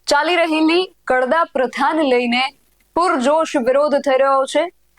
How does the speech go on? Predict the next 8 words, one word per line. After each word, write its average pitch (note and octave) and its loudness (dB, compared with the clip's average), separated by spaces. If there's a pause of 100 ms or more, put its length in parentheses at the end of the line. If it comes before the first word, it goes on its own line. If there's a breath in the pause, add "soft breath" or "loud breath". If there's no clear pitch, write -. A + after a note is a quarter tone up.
આમ B3 0
આદમી C4 0
પાર્ટીના C4 0
કિસાન C4 0
આગેવાન A3 0 (140)
રાજુ A#3+ 0
કરપડાની C4+ 0
આગેવાનીમાં B3+ 0